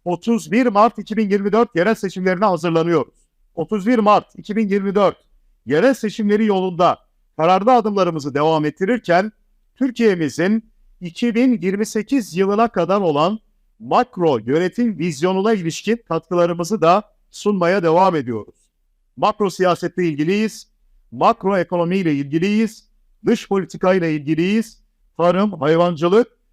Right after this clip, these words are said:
ve maden politikalarıyla ilgiliyiz. İlgili olmanın yanında bilgiliyiz. Hazırlıklıyız, iradeliyiz, dirayetliyiz, ferasetliyiz ve kuvvetliyiz.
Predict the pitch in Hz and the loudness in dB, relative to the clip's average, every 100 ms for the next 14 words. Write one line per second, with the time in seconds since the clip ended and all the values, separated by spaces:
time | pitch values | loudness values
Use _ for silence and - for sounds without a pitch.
0 | _ - 175 135 151 170 165 240 220 170 | _ -2 -2 2 4 4 4 2 0 -4
1 | 160 - 185 175 180 220 240 185 156 185 | -6 -2 0 0 0 0 0 -4 -4 -4
2 | 185 123 - - _ 143 156 180 233 208 | -4 -8 -16 -20 _ -10 -2 2 2 2
3 | 208 247 220 208 220 156 180 160 190 214 | 2 2 0 0 -2 -2 -6 -2 0 0
4 | 160 - - _ _ _ _ - 160 180 | -2 -8 -20 _ _ _ _ -2 0 0
5 | 196 196 196 208 240 247 - _ _ _ | 0 0 0 0 2 0 -4 _ _ _
6 | - 151 185 180 196 202 233 254 175 - | -6 2 2 4 2 2 2 2 -2 -4
7 | 156 180 180 180 - 175 226 254 233 - | 0 2 2 -2 -4 -2 2 2 0 -6
8 | - _ _ _ 156 185 196 175 202 - | -20 _ _ _ 0 2 2 0 -4 -4
9 | 175 226 269 170 233 226 165 165 - 202 | -2 0 0 2 -2 -2 -4 -4 -2 -4
10 | 139 - - | -4 -10 -20